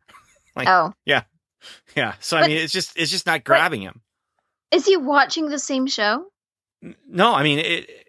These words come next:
Speaker 1: no, he's not. I mean, he, he's watching
Speaker 2: Molly
Speaker 1: a completely
Speaker 2: ha-
Speaker 1: different sto-, or sh-, completely different show where,
Speaker 2: <laughs>
Speaker 1: eh,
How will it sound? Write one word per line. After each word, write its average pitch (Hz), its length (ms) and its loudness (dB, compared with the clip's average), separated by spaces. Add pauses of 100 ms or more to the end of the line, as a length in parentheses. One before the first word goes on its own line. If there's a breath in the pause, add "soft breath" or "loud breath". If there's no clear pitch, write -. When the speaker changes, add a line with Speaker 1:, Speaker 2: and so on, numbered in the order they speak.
Speaker 1:
no, 160 300 0
he's 117 220 -2
not. 190 320 0
I 107 60 -10
mean, 123 140 -6
he, 151 140 -4
he's 131 260 -4
watching 156 280 2
Speaker 2:
Molly 190 260 4
Speaker 1:
a 196 40 -4
completely 165 260 -2
Speaker 2:
ha- - 20 -2
Speaker 1:
different 123 200 -8
sto-, 175 360 -4
or 127 80 -8
sh-, - 160 -10 (200)
completely 156 300 -6
different 139 220 -6
show 104 400 2 (420 soft breath)
where, 113 600 4 (580 soft breath)
Speaker 2:
<laughs> - 580 -20
Speaker 1:
eh, 139 200 2